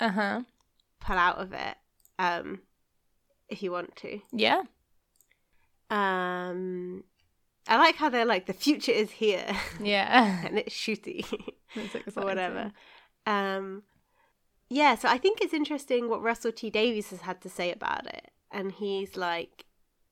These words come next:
Speaker 2: I re-, I, I watched an interview with him where he said they'd, like, Ncuti was the last
Speaker 1: Yeah.
Speaker 2: auditionee,
Speaker 1: I saw
Speaker 2: and they
Speaker 1: that.
Speaker 2: would, they would,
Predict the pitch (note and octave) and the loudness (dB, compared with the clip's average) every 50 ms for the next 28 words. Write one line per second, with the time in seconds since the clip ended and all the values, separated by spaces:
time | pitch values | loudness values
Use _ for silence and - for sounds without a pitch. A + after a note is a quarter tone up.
0 | _ - A3+ A3+ G#3+ G3+ B3 - - - A#3+ G#3+ - _ _ - - - A3 G#3+ | _ 4 4 4 4 2 0 0 2 0 0 -2 -4 _ _ -8 -2 -2 -2 -2
1 | F#3+ G3 B3 - - - - - - - - _ _ _ _ _ - G#3+ G#3+ G#3 | 2 2 2 2 2 -2 -8 -12 -14 -20 -20 _ _ _ _ _ -4 -2 0 0
2 | G#3 G3+ - - G3+ F#3+ F#3 F#3 - G3+ F3 F3 - - D3 - _ _ _ _ | 0 -2 -4 -4 -4 -2 -2 -4 -4 -6 -6 -4 -6 -6 -10 -12 _ _ _ _
3 | _ _ - - _ - G3+ G3 F3+ G#3 G#3 G3 - - G3+ F#3+ F#3 F3+ F3+ - | _ _ -20 -18 _ -4 -4 -4 -2 -2 -4 -4 -4 -4 -2 -2 -2 -2 -4 -4
4 | - F#3+ F#3+ F#3+ F#3 - _ _ _ _ _ _ _ _ _ _ - F3+ F#3 - | -2 -2 -2 -2 -2 -6 _ _ _ _ _ _ _ _ _ _ -8 -6 -6 -6
5 | - A#3+ A3+ G#3+ - - G#3+ F#3+ F#3+ F#3+ - - F#3 F#3+ F#3+ F#3+ F#3+ G3 G3+ - | -6 -6 -6 -6 -6 -8 -6 -6 -6 -6 -6 -4 0 4 6 6 6 6 4 0
6 | - A#3+ G#3 A#3 A#3+ B3+ C#4 D4+ D4+ D#4 D4+ C4 A3+ G3 F#3 F#3 F#3 F#3+ F3 E3+ | -6 -4 -2 0 0 0 0 0 0 0 0 0 0 0 0 -2 -6 -8 -8 -6
7 | E3+ - - - - F#3+ G3+ - - - A#3+ A3+ A3+ - - F#3+ F#3 F#3+ F#3+ F#3+ | -6 -6 -6 -8 -8 -10 -10 -12 -12 -8 -8 -8 -8 -4 -2 0 0 2 4 4
8 | G3 F#3+ F#3 F#3 F#3 F#3 F#3 _ _ - - F#3+ F#3 F#3 - - _ F#3+ F#3+ F#3+ | 6 6 6 4 2 -2 -4 _ _ -6 -4 -2 -2 -4 -6 -10 _ -8 -6 -6
9 | F3+ - | -6 -8